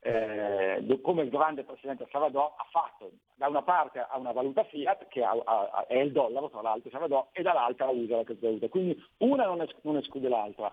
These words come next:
La regolamentazione si va piano piano verso una regolamentazione,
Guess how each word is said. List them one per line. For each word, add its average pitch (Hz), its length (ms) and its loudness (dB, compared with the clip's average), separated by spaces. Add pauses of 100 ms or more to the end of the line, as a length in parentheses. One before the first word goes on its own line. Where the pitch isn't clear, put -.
(300)
La 151 140 4
regolamentazione 214 1080 0 (520)
si 160 100 -8
va 170 380 0
piano 165 280 0
piano 180 400 4
verso 147 320 2
una 135 80 -4
regolamentazione, 220 840 2